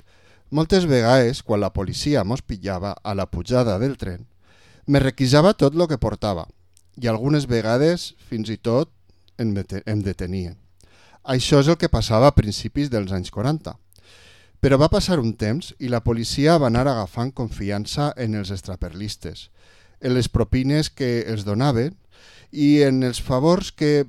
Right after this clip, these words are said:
moltes dones que portaven tot aquell menjar sota les fol-, faldes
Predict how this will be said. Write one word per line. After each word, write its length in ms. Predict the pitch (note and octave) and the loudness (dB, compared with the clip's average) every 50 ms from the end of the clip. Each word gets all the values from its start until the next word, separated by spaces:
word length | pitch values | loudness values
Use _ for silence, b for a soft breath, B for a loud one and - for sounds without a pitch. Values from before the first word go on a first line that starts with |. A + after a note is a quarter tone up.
| - C3 | -4 -6
moltes 400 | C#3+ C#3+ E3+ F3+ - F#3 D#3+ D3 | -4 -4 -2 -2 -2 -2 -2 0
dones 300 | D#3 D#3+ D#3 D3+ C3 - | 2 2 2 2 0 -2
que 140 | - A2 G2 | -4 -6 -6
portaven 500 | - G#2+ G2+ - - C#3 C#3 C3 A2 G2+ | -6 -6 -6 -2 0 2 2 2 2 0
tot 180 | - C3 - D#3 | -2 -4 -6 -6
aquell 180 | D#3 - C#3+ B2 | -4 -4 -4 -2
menjar 460 | A#2 A2+ G#2+ G2+ F#2+ - C3+ C3+ B2 G#2+ | -2 -2 -2 -4 -2 0 0 0 0 -2
sota 280 | - - G2+ - B2 C#3+ | -6 -10 -8 -4 -2 -2
les 160 | D#3+ D3 - | -2 -2 -4
fol-, 300 | - - - A2+ A2 A2 | -6 -6 -4 -4 -4 -4
faldes 640 | - - - C3+ B2+ A#2+ G#2 F#2+ G2 A#2 - - | -6 -4 -2 0 0 0 -2 -6 -8 -8 -10 -14